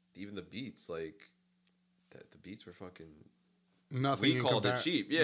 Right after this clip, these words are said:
Speaker 2: Right,
Speaker 1: like,
Speaker 2: right, right.
Speaker 1: we
Speaker 2: Nothing
Speaker 1: called
Speaker 2: in
Speaker 1: it
Speaker 2: comparison to what we're used to.
Speaker 1: Exactly. Like,
Speaker 2: Right.
Speaker 1: production. And then you started to hear the, uh, the trendy, it, you know, hi-hats, and then it became a style, and, and,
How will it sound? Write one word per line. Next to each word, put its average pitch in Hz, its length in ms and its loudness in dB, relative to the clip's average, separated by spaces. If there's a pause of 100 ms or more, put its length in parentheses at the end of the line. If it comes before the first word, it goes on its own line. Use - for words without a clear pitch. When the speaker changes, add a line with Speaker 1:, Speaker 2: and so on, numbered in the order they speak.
Speaker 2:
Right, 131 180 4
Speaker 1:
like, 123 80 2
Speaker 2:
right, 123 200 2
right. 120 140 2
Speaker 1:
we 127 40 2
Speaker 2:
Nothing 131 180 2
Speaker 1:
called 151 60 6
Speaker 2:
in 147 60 4
Speaker 1:
it - 40 4
Speaker 2:
comparison 131 480 2
to 123 100 2
what 120 120 2
we're 113 80 0
used 113 340 -2
to. 92 200 -8
Speaker 1:
Exactly. 104 560 2
Like, 87 140 0
Speaker 2:
Right. 101 140 -2
Speaker 1:
production. 113 640 -4 (580)
And 104 220 -2
then 120 480 0
you 95 140 -10
started 95 340 -6
to 92 60 -12
hear 92 300 -10
the, 87 280 -16
uh, 82 220 -14
the 90 60 -14
trendy, 90 760 -14 (920)
it, - 180 -14
you 87 140 -16
know, 78 100 -14
hi-hats, 87 680 -10
and 82 120 -12
then 107 120 -6
it 110 80 -6
became 95 380 -10
a 82 40 -16
style, 87 680 -10 (120)
and, 82 80 -16
and, 82 80 -16